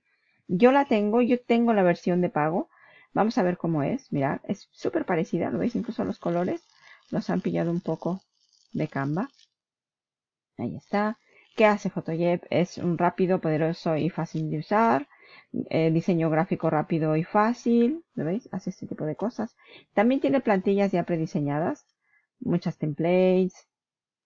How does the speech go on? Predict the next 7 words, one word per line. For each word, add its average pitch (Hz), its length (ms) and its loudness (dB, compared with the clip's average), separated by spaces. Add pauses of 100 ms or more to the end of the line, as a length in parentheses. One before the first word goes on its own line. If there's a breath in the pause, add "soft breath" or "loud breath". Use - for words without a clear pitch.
(300)
Eh, - 340 -2 (280)
personaliza 156 640 -2
tus 139 180 -10
diseños. 165 640 -2
¿Veis? 156 140 -6
Aquí 139 160 -10
están, 156 640 -2